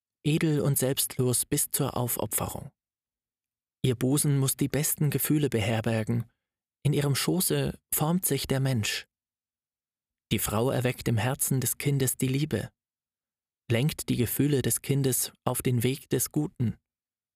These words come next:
trocknet seine Tränen, wenn es weint, und tröstet es, wenn es leidet. Es ist die Mutter, die den Menschen das erste Gebet lehrt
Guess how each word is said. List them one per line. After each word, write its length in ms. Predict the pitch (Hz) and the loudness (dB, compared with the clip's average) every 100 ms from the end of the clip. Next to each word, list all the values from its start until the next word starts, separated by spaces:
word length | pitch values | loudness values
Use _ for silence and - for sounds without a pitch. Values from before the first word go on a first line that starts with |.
| _ _ _ _ | _ _ _ _
trocknet 460 | 120 117 - 127 - | -2 -2 0 -2 0
seine 300 | 117 117 110 | 0 0 -2
Tränen, 580 | - 120 123 113 113 | -2 0 2 2 2
wenn 120 | 113 117 | 0 0
es 180 | - | 0
weint, 340 | 117 127 123 - - _ _ _ _ | -2 0 -2 -4 -12 _ _ _ _
und 200 | 135 - | -4 -2
tröstet 440 | - 147 170 - 151 | -2 -2 0 -2 -2
es, 380 | 139 139 - - - | -2 0 -2 -4 -4
wenn 160 | 131 | 0
es 160 | 147 - | 0 0
leidet. 420 | 131 117 - - _ _ _ _ _ _ _ _ _ _ _ _ _ | 0 -2 -4 -10 _ _ _ _ _ _ _ _ _ _ _ _ _
Es 140 | 143 - | -2 0
ist 180 | - | 0
die 100 | 160 | 2
Mutter, 440 | 147 170 143 117 107 | 2 2 2 2 2
die 140 | 113 | 0
den 180 | 110 110 | 2 2
Menschen 380 | 110 143 - 127 | 2 0 0 0
das 180 | 113 - | 0 0
erste 380 | 123 123 - | -2 -2 -2
Gebet 400 | 127 117 127 147 | -2 0 0 0
lehrt 340 | 117 110 113 | 0 0 0